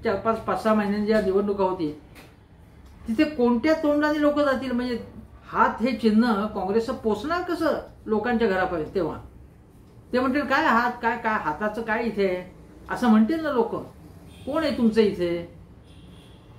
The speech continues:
म्हणून मग महानगरपालिकेमध्ये, मग जिल्हा परिषद, ग्रामपंचायत, सगळीकडे सफाया होऊ शकतो काँग्रेसचा. आधीच जे काही ओलीसोली ताकद आहे, ती तरी जपून ठेवायला पाहिजे, पण ते नाही झाले.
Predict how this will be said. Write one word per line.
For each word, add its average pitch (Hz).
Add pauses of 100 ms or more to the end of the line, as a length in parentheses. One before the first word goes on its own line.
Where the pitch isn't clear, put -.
(400)
म्हणून 214
मग 226
महानगरपालिकेमध्ये, 226
मग 175
जिल्हा 226
परिषद, 226
ग्रामपंचायत, 220 (300)
सगळीकडे 220 (600)
सफाया 196
होऊ 208
शकतो 196
काँग्रेसचा. 170 (380)
आधीच 202 (500)
जे 220
काही 240
ओलीसोली 226
ताकद 196
आहे, 208
ती 208
तरी 269 (580)
जपून 190
ठेवायला 165
पाहिजे, 117 (100)
पण 175
ते 185
नाही 165
झाले. 127